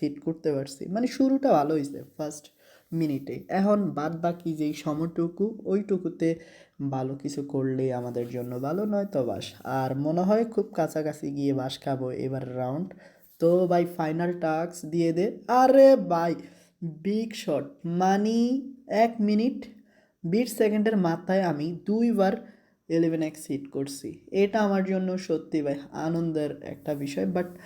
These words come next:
আমি বুঝতে পারতেছি না আমার টেক উইনিংটা হচ্ছে না কেন,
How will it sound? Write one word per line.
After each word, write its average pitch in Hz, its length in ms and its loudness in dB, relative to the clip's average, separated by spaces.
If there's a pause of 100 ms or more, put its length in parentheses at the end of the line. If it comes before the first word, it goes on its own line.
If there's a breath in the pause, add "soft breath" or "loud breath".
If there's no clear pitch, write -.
(340 loud breath)
আমি 196 220 2
বুঝতে 214 300 0
পারতেছি 147 500 -2
না 139 60 -2 (220)
আমার 170 240 0 (360)
টেক 185 180 2 (100)
উইনিংটা 160 460 0
হচ্ছে 143 360 -4
না 139 60 -4 (120)
কেন, 131 180 -8